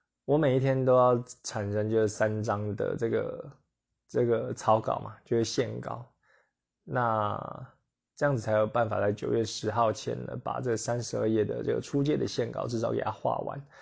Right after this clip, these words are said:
那这样的进度从上礼拜三开始一直这样画画画，今天也是大概画到十八、十九，呃，十九、二十、二一，然后应该要画到第二十一页了。那我今天也是，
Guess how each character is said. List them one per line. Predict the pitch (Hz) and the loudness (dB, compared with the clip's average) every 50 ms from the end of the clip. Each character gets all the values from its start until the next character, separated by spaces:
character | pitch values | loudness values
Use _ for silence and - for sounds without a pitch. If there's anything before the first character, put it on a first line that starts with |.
| - - - - - _ | -20 -20 -20 -20 -8 _
那 | - 165 | 0 2
这 | 165 185 | 2 2
样 | 180 | 2
的 | 165 143 | 2 0
进 | 135 - 151 135 120 120 | 0 0 0 0 0 2
度 | 135 123 113 107 92 - | 2 2 0 0 -4 -8
从 | - - 113 107 113 120 | -4 0 0 0 0 -2
上 | 123 - 165 147 | -4 -4 -2 0
礼 | 117 104 | 0 2
拜 | 107 110 110 | 2 2 2
三 | - - 110 110 110 | 2 2 0 0 2
开 | 110 107 104 | 0 -2 -2
始 | 107 | 0
一 | 110 110 107 | 0 0 0
直 | 104 101 | 0 -2
这 | 110 | -2
样 | 107 104 107 | -2 -4 -2
画 | 107 110 104 | 0 2 2
画 | 107 104 101 98 | 2 2 0 0
画， | 107 110 - - | -2 -2 -4 -4
今 | 113 - 120 120 | -4 -6 -4 -4
天 | 120 120 | -4 -4
也 | 113 110 110 | -4 -4 -4
是 | 110 | -2
大 | 113 120 | -2 -2
概 | 117 117 117 113 | 0 0 0 0
画 | - - 123 110 | 0 0 0 2
到 | 113 113 107 107 - - - _ _ _ _ _ _ _ _ _ | 4 2 2 0 -2 -8 -20 _ _ _ _ _ _ _ _ _
十 | - - - 131 | -14 -8 -4 -2
八、 | 131 143 143 143 143 | 2 4 6 4 4
十 | 139 - - | 2 -2 -10
九， | - - 127 123 - - - 233 - _ _ _ _ _ _ _ _ _ | -8 -4 -4 -4 -4 -4 -8 -12 -18 _ _ _ _ _ _ _ _ _
呃， | - 117 117 117 | -4 -2 -2 -2
十 | 110 - 139 | -2 -2 0
九、 | 139 143 123 | 4 4 4
二 | 110 - | 4 4
十、 | 135 - - 117 | 2 0 -2 -2
二 | - - 127 113 | 0 2 2 2
一， | 104 104 107 104 | 2 0 -2 -2
然 | - - | -2 -4
后 | 107 110 | -4 -4
应 | 120 123 127 | -2 -2 0
该 | 127 131 127 | 2 2 4
要 | 127 127 | 4 2
画 | 117 107 120 113 | 2 2 4 4
到 | 113 110 | 4 4
第 | 110 - 113 | 2 0 -4
二 | - - 123 113 | -4 -2 -4 -4
十 | 107 - - | -4 -6 -6
一 | 101 101 104 101 104 | -4 -2 0 0 0
页 | 104 98 - | 0 0 -2
了。 | - - - - | -4 -6 -8 -6
那 | 127 123 120 | -4 -4 -2
我 | 110 | -2
今 | 104 104 - 117 123 | -2 -2 -2 -4 -2
天 | 123 123 123 | -2 -2 -2
也 | 113 104 110 | -2 -2 -4
是， | - - 117 110 110 | -2 -2 -2 -2 -2